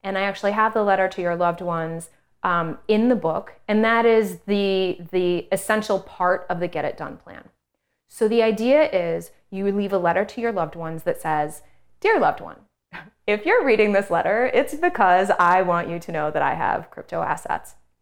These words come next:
These assets are not like other assets. In other words, you don't want to trust anyone to handle them for you. You need to watch people carefully, et cetera, et cetera" And then basically, you, first you identify some helpers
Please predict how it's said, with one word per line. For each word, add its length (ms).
These 220
assets 400
are 120
not 260
like 480
other 280
assets. 640
In 100
other 200
words, 320
you 40
don't 140
want 140
to 160
trust 320
anyone 520
to 120
handle 320
them 160
for 220
you. 280
You 80
need 120
to 80
watch 260
people 240
carefully, 680
et 120
cetera, 220
et 100
cetera" 320
And 100
then 140
basically, 800
you, 540
first 560
you 300
identify 880
some 180
helpers 560